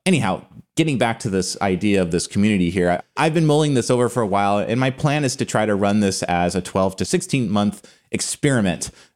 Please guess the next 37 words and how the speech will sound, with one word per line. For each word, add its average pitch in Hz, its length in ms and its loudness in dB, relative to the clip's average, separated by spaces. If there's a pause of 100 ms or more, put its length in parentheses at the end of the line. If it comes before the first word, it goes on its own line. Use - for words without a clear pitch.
tweaking 196 340 0
it 143 140 0
along 120 320 0
the 107 80 2
way, 104 420 2 (500)
and 160 240 2
then 175 140 4
stepping 156 400 -2
back 113 260 0
and 117 120 0
reviewing 104 460 2
it 87 120 0
after 90 360 -2
that 87 220 -2
period. 98 480 0 (300)
Instead 117 320 0
of 117 120 -2
thinking, 110 320 -2
uh, 67 260 -2
it's 107 220 -2
easy 104 180 2
to 95 80 2
get 92 160 2
into, 92 240 0
like, 87 300 0
this 120 160 -2
is, 101 160 -6
like, 90 180 -6
a 98 60 -2
lifelong 107 480 0
commitment, 117 500 0
and 87 80 0
what 120 140 0
if 107 80 -4
it 101 80 -2
doesn't 110 280 -2
work? 117 380 0